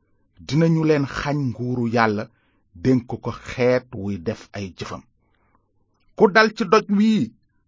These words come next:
dammatoo, ku mu dal ci sa kaw, rajaxe la." Bi nga xamee ne sëriñ su mag sa ak farisiyen ya dégg nañu léebam,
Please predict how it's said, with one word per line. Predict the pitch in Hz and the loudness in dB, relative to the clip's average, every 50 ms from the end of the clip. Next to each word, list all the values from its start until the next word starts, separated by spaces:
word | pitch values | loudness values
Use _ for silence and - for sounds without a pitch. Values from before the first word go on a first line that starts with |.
| - | -12
dammatoo, | 110 101 123 120 110 104 - - 95 78 - _ _ _ _ _ _ _ _ _ _ _ _ _ _ - | -6 -2 0 0 0 0 -2 -6 -10 -12 -12 _ _ _ _ _ _ _ _ _ _ _ _ _ _ -4
ku | - 147 | -2 0
mu | 160 160 147 | 2 2 2
dal | 123 151 147 131 | 2 0 0 -2
ci | - - | -4 -10
sa | - 147 - | -10 -8 -4
kaw, | - 123 117 127 - _ _ _ | -2 -2 -2 -2 -4 _ _ _
rajaxe | - - - - - 110 - - - - 101 90 | -12 -10 -6 -6 -6 -6 -6 -8 -10 -12 -12 -14
la." | - - _ _ _ _ _ _ _ _ _ _ _ _ _ _ _ _ _ _ _ _ _ - | -18 -20 _ _ _ _ _ _ _ _ _ _ _ _ _ _ _ _ _ _ _ _ _ -12
Bi | - - - | -6 -4 -2
nga | 175 214 208 | 0 0 0
xamee | - 208 196 165 139 131 | 0 0 0 2 2 2
ne | 120 113 - - - - | 0 0 -2 -2 -4 -6
sëriñ | - - 170 156 151 143 | -8 -4 -4 -2 -2 -4
su | 113 - 147 | -4 -4 -4
mag | 139 139 131 - | -2 -2 -4 -4
sa | - 151 | -4 -6
ak | - - - - | -4 -6 -6 -6
farisiyen | - 139 127 120 117 - - 123 110 107 110 | -4 -4 -4 -4 -4 -4 -4 -4 -2 -2 0
ya | 113 127 135 | -2 -2 -4
dégg | 120 101 127 139 131 127 | -4 -2 -4 -4 -2 -2
nañu | 131 127 120 117 113 | -2 0 0 0 0
léebam, | 107 101 104 104 92 107 139 | 0 -2 -2 -4 -2 -2 -2